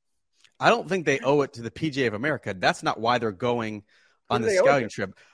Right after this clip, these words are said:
Speaker 1: I believe they owe it to each other to be as fully prepared as possible to play in something that's bigger than himself. I cannot believe that a former Marine is having trouble grasping the concept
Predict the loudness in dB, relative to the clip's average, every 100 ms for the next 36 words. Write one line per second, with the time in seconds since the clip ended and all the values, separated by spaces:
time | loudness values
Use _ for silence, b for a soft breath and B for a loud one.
0 | b 2 2 2 0 2 2 2 2 2
1 | 0 -4 _ _ _ -10 -4 -2 -2 0
2 | 0 0 -8 -12 _ _ _ _ -6 -2
3 | 0 0 0 0 0 -4 -6 -2 -2 -4
4 | -8 -2 0 2 0 -6 -14 _ _ _
5 | 0 0 -2 -4 -2 -4 -8 -10 -10 -4
6 | -2 -2 -2 -6 -4 -6 -2 0 0 -2
7 | -4 -6 -2 0 0 0 0 0 -2 0
8 | -2 -2 -2 -2 0 -2 -2 0 0 -4
9 | -10 B B 0 0 0 -2 -2 -2 0
10 | 0 -2 -8 -6 -6 -6 -6 -8